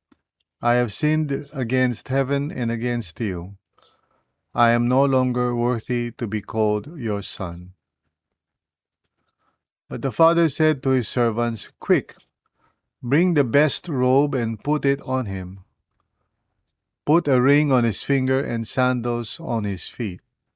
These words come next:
Bring the fattened calf and kill it. Let's have a feast and celebrate.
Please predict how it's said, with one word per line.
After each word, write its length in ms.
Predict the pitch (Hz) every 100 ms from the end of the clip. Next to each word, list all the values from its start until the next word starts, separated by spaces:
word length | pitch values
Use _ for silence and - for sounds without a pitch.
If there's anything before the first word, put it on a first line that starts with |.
| _ _ _ _ _ _ _ _ _ _ _ _ _ _ 107
Bring 320 | 131 175 175
the 140 | 147
fattened 600 | - 151 147 147 147 123
calf 520 | - 123 117 123 -
and 260 | 165 127 117
kill 240 | 151 120
it. 180 | 95 - _ _ _ _ _ _ _ _ _ _ _
Let's 300 | 131 135 -
have 200 | 147 131
a 80 | 123
feast 540 | - 143 147 131 -
and 260 | - 123 110
celebrate. 640 | 127 117 104 92 92 95